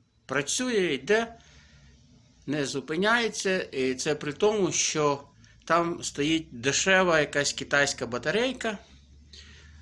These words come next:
А до цього воно на старому механізмі, воно сідало навіть з дюраселем за, ну, за п'ять днів. Тобто, ось так можна відновити життя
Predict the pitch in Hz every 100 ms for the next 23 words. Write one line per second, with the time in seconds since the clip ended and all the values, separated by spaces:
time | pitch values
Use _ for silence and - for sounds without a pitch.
0 | - - - - - - - 139 131 135
1 | - 226 214 185 143 135 156 151 135 127
2 | 131 - 143 131 127 135 196 233 220 202
3 | 160 135 160 170 156 131 123 113 107 104
4 | - 123 151 156 131 135 131 120 127 127
5 | 127 165 156 131 110 117 120 117 113 107
6 | 98 95 - _ _ _ - 151 156 175
7 | 135 120 107 95 _ _ _ _ _ _
8 | - _ _ _ _ _ 156 - - 180
9 | 147 117 113 - _ _ _ _ _ _
10 | _ _ _ _ - 151 147 147 127 131
11 | 131 117 117 120 117 104 107 113 151 -
12 | 123 131 151 147 135 120 117 120 117 123
13 | 101